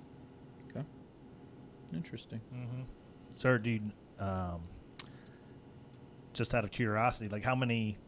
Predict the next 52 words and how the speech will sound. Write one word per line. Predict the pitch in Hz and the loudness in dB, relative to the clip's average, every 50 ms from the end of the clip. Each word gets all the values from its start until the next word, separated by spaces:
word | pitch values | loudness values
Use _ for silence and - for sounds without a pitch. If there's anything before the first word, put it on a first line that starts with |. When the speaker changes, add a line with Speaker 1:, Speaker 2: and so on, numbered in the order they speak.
| - - - - - - - | -18 -20 -20 -18 -8 4 6
Speaker 2:
different, | 131 123 - 139 127 120 113 113 - - - 117 | 6 8 8 8 8 8 8 6 2 0 2 6
uh, | 107 104 101 101 101 101 101 101 - | 8 8 8 8 8 6 6 4 4
coins | - - 131 131 123 120 113 107 113 | 6 8 8 10 10 8 8 8 8
are | 110 117 | 8 8
inside | 117 117 117 117 - 131 123 123 120 113 | 6 4 2 2 4 6 8 8 8 6
a | 104 | 4
fund | - 113 101 101 98 | 4 4 2 4 2
like | 98 95 - | 0 0 0
this? | 117 101 - | -2 -2 0
Are | 107 | 2
we | 107 104 | 2 2
talking | - 113 107 104 - 110 104 | 2 2 2 2 0 -2 -4
five, | - - - 110 110 110 113 113 107 104 98 | -2 0 0 2 4 4 4 2 0 -2 -4
the | - | 2
top | - 135 123 117 - | 6 6 6 6 4
five | - 120 117 127 135 135 139 135 110 | 4 4 6 8 8 8 8 8 6
or | 104 104 104 104 101 - - | 6 4 4 4 2 0 0
ten, | - 127 131 139 127 | 2 4 6 8 8
or | 117 | 6
is | 107 104 | 8 8
there | 113 113 113 101 - - | 6 6 6 4 2 2
a | 107 | 6
hundred | 104 139 165 135 123 110 - | 8 10 10 10 8 4 4
coins | - 117 107 104 98 104 | 4 2 2 2 0 -2
in | 101 98 | -2 -2
this? | 98 95 - - | -2 -2 -2 -2
Like, | 113 101 | 2 4
how | 131 131 123 | 6 6 6
spread | 120 - - - 127 120 117 110 | 6 4 2 4 6 6 8 6
is | 107 98 90 | 4 0 -2
this | 110 101 - | -2 -2 -2
risk? | - 113 113 107 - - - - - - | -2 -2 -2 -2 -4 -6 -10 -14 -4 0
Speaker 1:
And | 113 107 | 2 4
how | 110 117 123 | 6 6 8
much | 120 117 113 - 113 | 10 10 10 10 8
are | |
you | 101 98 | 8 10
moving | 101 107 107 98 95 95 92 | 10 10 10 8 8 4 0
them? | 92 95 98 | 0 0 2
I | 101 | 6
guess | 104 113 101 - | 8 10 10 10
would | 110 104 | 8 8
be | 104 | 6
a | 104 | 8
better, | 101 107 104 101 101 | 8 8 8 8 8
are | 98 | 8
you | 101 104 104 | 6 6 8
rotating | 107 110 104 - - 120 104 101 101 | 8 8 8 8 6 6 6 6 6
through | - 113 104 | 6 6 6
and | 98 95 | 6 6
cycling | - - 101 95 - - 87 87 | 4 4 4 2 0 -2 -4 -4
through? | - - 90 87 87 | -4 -4 -4 -4 -6